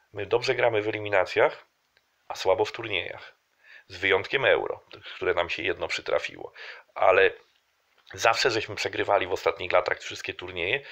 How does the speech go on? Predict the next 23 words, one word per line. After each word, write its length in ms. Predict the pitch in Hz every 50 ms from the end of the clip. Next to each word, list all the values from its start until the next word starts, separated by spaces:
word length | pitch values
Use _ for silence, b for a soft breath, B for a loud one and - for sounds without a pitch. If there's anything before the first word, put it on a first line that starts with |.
| B B B B B
i 60 | 104
zawsze 300 | - 120 110 - - 120
było 180 | - 104 107 104
to 140 | - 110
samo. 480 | 104 - - 107 95 92 92 95 - _ _
Złe 300 | - - - 98 113 110
przygotowanie 680 | - - - - 95 90 - 98 98 95 95 92 92
zespołu. 540 | 90 92 87 - - _ - - - - - B B B B B B B B B B B
Czyli 240 | - 101 107 101
nam 260 | 104 104 110 120 135 139
jest 180 | 131 - -
łatwiej, 640 | 127 131 135 127 123 - - - 95 107 123 135 - _ _ _ _ _ _ _ _
jak 300 | 101 107 98 98 - 101
my 220 | 101 110 120 123
mamy 480 | 117 110 110 107 101 95 95 104 113 110 _ _
zawodników, 800 | - 104 104 101 101 - 104 110 101 - - 90 - - - - _ _ _ _
którzy 240 | - - 101 92 92
przyjeżdżają 640 | - - - 101 98 90 87 104 104 107 98 85 85
na 140 | 87 87
kilka 340 | - - 123 123 - - 98
dni 220 | 92 - 101 92 87
na 180 | 92 90 85
t-, 180 | - - -